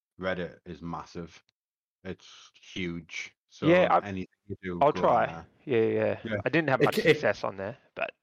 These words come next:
Speaker 2: I'll
Speaker 3: it
Speaker 2: try.
Speaker 3: can be, it can be toxic. The Re-, Reddit is just full of tools, but it's, it's a good place to promote videos. I do it. I don't like the place either, but I do it because it's just, it's another way to get views and
Speaker 2: Yeah.
Speaker 3: stuff.
Speaker 2: Yeah.
Speaker 3: Um,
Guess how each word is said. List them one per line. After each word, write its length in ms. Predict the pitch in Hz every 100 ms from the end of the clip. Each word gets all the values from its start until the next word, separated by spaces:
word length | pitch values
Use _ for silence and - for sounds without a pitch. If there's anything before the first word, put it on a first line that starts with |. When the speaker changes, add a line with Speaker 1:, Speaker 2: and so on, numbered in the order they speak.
| _ -
Speaker 2:
I'll 60 |
Speaker 3:
it 100 | 151
Speaker 2:
try. 100 | - 156
Speaker 3:
can 140 | 156
be, 200 | 147 127
it 140 | 127
can 180 | 139 151
be 80 | 123
toxic. 420 | - 123 - 120
The 120 | 110 - - 87
Re-, 200 | 131 143
Reddit 320 | 131 143 123
is 100 | 113
just 180 | - -
full 180 | - 107
of 160 | 101 - - _ _ _ - - _ _ _ _
tools, 400 | - 104 101 -
but 200 | - - _ _ _ - - _ _ _ _ _
it's, 300 | 185 160 - -
it's 180 | 175
a 60 | 156
good 180 | 160 160
place 180 | 151 143
to 60 |
promote 160 | 143 127
videos. 260 | 131 113 123
I 100 | 131
do 220 | 123 120
it. 100 | 113 - -
I 60 |
don't 160 | 131 123
like 160 | 123 120
the 60 |
place 240 | - 120 120
either, 160 | 113
but 160 | 110 113
I 100 | 113
do 160 | 120
it 120 | 110 -
because 200 | 110 110
it's 120 | 110
just, 300 | - 113 - - - _
it's 120 | -
another 300 | 110 113 110 -
way 140 | 127 110
to 120 | -
get 200 | 117 -
views 260 | 113 110 107
and 100 | 101
Speaker 2:
Yeah. 80 | 113
Speaker 3:
stuff. 100 | - _ _ _ _ _ _
Speaker 2:
Yeah. 360 | - 104 101 98
Speaker 3:
Um, 540 | 98 156 160 120 92